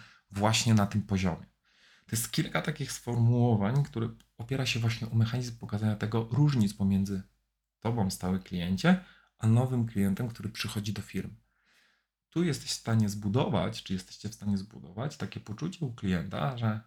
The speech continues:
on ma dla was znaczenie. Kolejna propozycja,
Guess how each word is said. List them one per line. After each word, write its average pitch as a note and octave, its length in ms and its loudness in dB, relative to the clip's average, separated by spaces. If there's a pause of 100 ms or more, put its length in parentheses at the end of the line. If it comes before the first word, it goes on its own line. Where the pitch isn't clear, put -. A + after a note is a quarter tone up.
on E3+ 260 6 (260)
ma G#2+ 360 2 (100)
dla G2 200 0
was F#2 380 -4
znaczenie. - 580 -2 (1120)
Kolejna G4 380 -2
propozycja, A2 760 -2